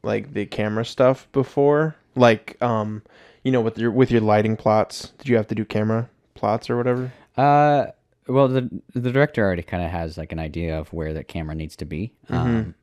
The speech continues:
Speaker 2: uh,
Speaker 1: But it's up to you to get it to look
Speaker 2: pristine. Wink, wink,
Speaker 1: Yeah.
Speaker 2: nudge, nudge.
Speaker 1: <laughs>
Speaker 2: Uh,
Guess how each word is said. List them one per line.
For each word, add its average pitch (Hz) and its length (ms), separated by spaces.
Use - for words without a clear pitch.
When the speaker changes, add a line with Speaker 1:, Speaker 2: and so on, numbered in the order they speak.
Speaker 2:
uh, 85 340
Speaker 1:
But 127 80
it's 120 120
up 113 140
to 120 80
you 113 160
to 110 100
get 110 180
it - 460
to 110 80
look 104 420
Speaker 2:
pristine. 85 800
Wink, 110 160
wink, 98 120
Speaker 1:
Yeah. - 120
Speaker 2:
nudge, 101 220
nudge. 107 260
Speaker 1:
<laughs> - 440
Speaker 2:
Uh, 92 560